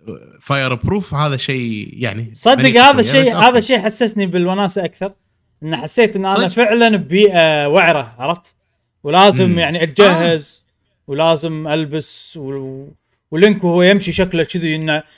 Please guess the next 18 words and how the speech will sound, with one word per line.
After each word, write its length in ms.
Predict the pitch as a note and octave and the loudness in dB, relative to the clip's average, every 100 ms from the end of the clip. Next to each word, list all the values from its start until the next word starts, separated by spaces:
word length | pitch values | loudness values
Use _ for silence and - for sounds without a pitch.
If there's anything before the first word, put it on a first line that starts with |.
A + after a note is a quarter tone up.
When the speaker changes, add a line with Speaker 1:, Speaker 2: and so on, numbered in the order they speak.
| _ _ - | _ _ -6
Speaker 2:
رايح 480 | D#3 F#3+ F#3+ E3+ C#3 | 2 6 6 4 2
يعني. 300 | E3+ D#3+ D#3+ | 0 0 -2
Speaker 1:
عتر. 200 | E3+ - - _ _ _ _ _ _ _ | -4 -8 -16 _ _ _ _ _ _ _
Speaker 2:
ما، 260 | E3 G#3+ G#3 | -2 0 0
ما 220 | A#3+ C#4+ | 0 0
أدري 140 | C4 | 0
ليش 300 | C4 C4 C4 | 2 2 2
ذكرت، 520 | G3 G#3+ A3+ A3+ - - | 0 0 2 0 0 -2
آه، 920 | F3 D#3 C#3+ C#3 C3 B2+ B2 C3 - _ _ - | 0 0 -2 -4 -6 -8 -12 -16 -20 _ _ -8
ركس 440 | D3+ A#3 A3+ - | 0 0 -2 -10
بزينو 500 | D#3 C3 C#3 C#3 F#3 | -10 -12 -12 -4 -4
بليد 180 | D#3+ E3+ | 0 -2
تو 260 | - F#3 D#3 | -2 -4 -2
لما 220 | C#3+ C#3+ | -4 -2
ينزل 360 | D#3 D#3 C3+ A#2 | -4 -4 -8 -10
تحت 300 | D3 A2+ C3+ | -10 -10 -8
الماي. 300 | C3+ C3+ B2 | -4 -2 -4
Speaker 1:
إيه، 220 | F2+ | -6